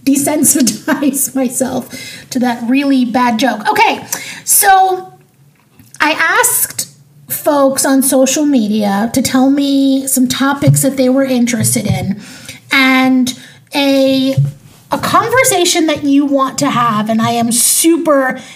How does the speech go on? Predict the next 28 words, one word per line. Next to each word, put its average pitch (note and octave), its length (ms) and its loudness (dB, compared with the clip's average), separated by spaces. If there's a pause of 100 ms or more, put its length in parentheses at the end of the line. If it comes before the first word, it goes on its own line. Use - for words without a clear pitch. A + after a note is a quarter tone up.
happy C#4 300 0
to C4+ 80 0
have C4+ 360 0
it, B3 200 -6
is B3+ 460 -2 (560)
what D#4+ 300 0 (160)
is E4 640 -2 (220)
the C4 200 0
first A4 600 0
thing D4 500 -2
that C#4+ 140 0
you C#4 260 2
should C#4 260 0
do C4 540 -2 (360)
when C#4+ 220 0
you C#4+ 180 4
realize C4+ 1000 2
you're B3+ 200 0
in A#3 160 -2
pain? - 640 -8 (960)
What G4+ 420 -2
is D#4 880 0 (500)
the D4 80 2
first B4 560 -2
thing G#4 300 -4
you E4+ 240 0
should E4 260 -2
do E4+ 720 -4